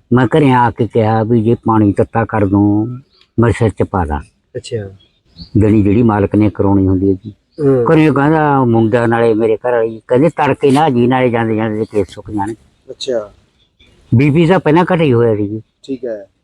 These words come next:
Speaker 1: ਜਿਉਂ ਜਿਉਂ ਮੈਂ ਬੈਠਾ ਰਿਹਾ ਜੀ, ਮੈਂ ਤਾਂ ਬੋਲ ਲੱਗ ਗਿਆ ਮਾਰਨ।
Speaker 2: ਠੀਕ ਹੈ ਜੀ।
Speaker 1: ਚੱਲ ਜੀ ਡਾਕਟਰ ਬੁਲਾ ਲਿਆ, ਮੈਨੂੰ ਨਹੀਂ ਕੋਈ ਪਤਾ ਜਿਵੇਂ ਮੈਂ ਕਹਾਂ।
Speaker 2: ਹੂੰ।
Speaker 1: ਫਿਰ ਤਾਂ ਬਸ ਡਾਕਟਰ ਟੀਕੇ ਲਾ ਗਿਆ ਜੀ, ਸਾਲਾ ਬੀਪੀ ਤਾਂ ਤਿੰਨ ਸੌ ਤੋਂ ਉੱਪਰ ਹੋ ਗਿਆ।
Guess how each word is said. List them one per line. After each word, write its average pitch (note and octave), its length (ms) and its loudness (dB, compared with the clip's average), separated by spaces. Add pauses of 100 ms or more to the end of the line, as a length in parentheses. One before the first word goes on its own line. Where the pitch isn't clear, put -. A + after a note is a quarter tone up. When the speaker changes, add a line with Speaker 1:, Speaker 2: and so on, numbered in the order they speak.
(160)
Speaker 1:
ਜਿਉਂ C3 240 2
ਜਿਉਂ C#3+ 160 4
ਮੈਂ C#3 140 2
ਬੈਠਾ B2 440 0
ਰਿਹਾ B2 180 2
ਜੀ, A#2+ 160 0
ਮੈਂ A#2 160 0
ਤਾਂ B2+ 120 -2
ਬੋਲ G#2 360 0
ਲੱਗ F2+ 140 0
ਗਿਆ E2+ 160 -8
ਮਾਰਨ। E2+ 320 -10 (400)
Speaker 2:
ਠੀਕ B2 180 -8
ਹੈ A2 60 -6
ਜੀ। G2 100 -12 (260)
Speaker 1:
ਚੱਲ A2+ 160 2
ਜੀ A2 120 2
ਡਾਕਟਰ G2 380 0
ਬੁਲਾ F2 300 -2
ਲਿਆ, F#2 300 -4 (280)
ਮੈਨੂੰ A2+ 300 2
ਨਹੀਂ G#2 120 2
ਕੋਈ F#2 200 0
ਪਤਾ F#2+ 200 -2
ਜਿਵੇਂ F#2 340 -2
ਮੈਂ F#2 180 -4
ਕਹਾਂ। F2+ 320 -12
Speaker 2:
ਹੂੰ। A2+ 680 -8 (720)
Speaker 1:
ਫਿਰ A#2 160 2
ਤਾਂ A#2+ 280 0 (680)
ਬਸ A#2 180 0
ਡਾਕਟਰ A2 520 0
ਟੀਕੇ A2 300 2
ਲਾ C3 160 2
ਗਿਆ C3+ 140 2
ਜੀ, C3 160 4 (320)
ਸਾਲਾ A#2 240 -2 (220)
ਬੀਪੀ A2+ 320 0
ਤਾਂ B2+ 120 0
ਤਿੰਨ B2 240 0
ਸੌ C#3 140 0
ਤੋਂ C3+ 120 0
ਉੱਪਰ C#3+ 180 0
ਹੋ C#3+ 120 4
ਗਿਆ। C#3+ 140 -4